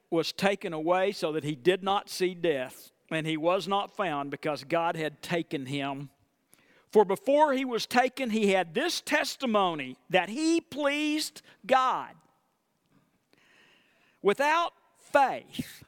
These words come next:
it is impossible to please him, the writer of Hebrews says, "For he who comes to God must believe that he is, and that he is a rewarder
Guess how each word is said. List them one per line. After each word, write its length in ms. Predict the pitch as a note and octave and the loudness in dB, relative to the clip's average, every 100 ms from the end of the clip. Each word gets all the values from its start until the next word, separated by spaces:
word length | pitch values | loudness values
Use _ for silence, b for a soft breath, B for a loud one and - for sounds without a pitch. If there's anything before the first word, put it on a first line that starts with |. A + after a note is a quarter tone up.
| _ _ _ _ _ _ | _ _ _ _ _ _
it 140 | F3 F3 | 0 0
is 160 | D3 | 0
impossible 1120 | E3+ E3+ - C4 C#4 - D4+ B3+ C#4+ C#4 C#4+ _ b b - | -4 -6 -2 0 0 -2 -6 -4 -2 -2 -6 _ b b -12
to 80 | F#3 | -6
please 360 | G3+ F3+ C#3 | -2 -2 -4
him, 160 | B2 - _ _ _ _ _ _ _ _ - | -14 -20 _ _ _ _ _ _ _ _ -14
the 80 | C#3 | -6
writer 260 | C#3 C3 | -4 -4
of 80 | C3 | -8
Hebrews 400 | C#3+ C#3 C#3+ C3 | -10 -8 -8 -6
says, 280 | E3+ F3 F#3 | -2 -2 -2
"For 360 | - F3 E3+ - B B | 0 2 0 -2 B B
he 220 | B3 D4+ | 2 4
who 200 | A#3+ A3 | 2 -4
comes 360 | - D4 D#4+ - | 0 0 0 -4
to 100 | C#4+ | -8
God 380 | G#3 E3 C#3+ C#3+ | 0 0 0 -2
must 380 | E3 B3+ - - | 0 -2 -2 -6
believe 340 | D4 D4 C#4 | -2 -2 2
that 180 | C4 A3+ | 0 0
he 140 | C4+ | -6
is, 680 | - B3 G3 G3 A#3 B3+ - B B B B | -6 2 4 4 -2 -4 -8 B B B B
and 160 | E3 | -2
that 140 | F3+ F3 | 0 -2
he 140 | G#3 | 0
is 180 | G3 D3+ | -2 -2
a 40 | |
rewarder 840 | E3 D#3+ D3+ G#3+ C#4+ D#4 D4 C#4+ | -2 -2 0 2 2 0 -4 -6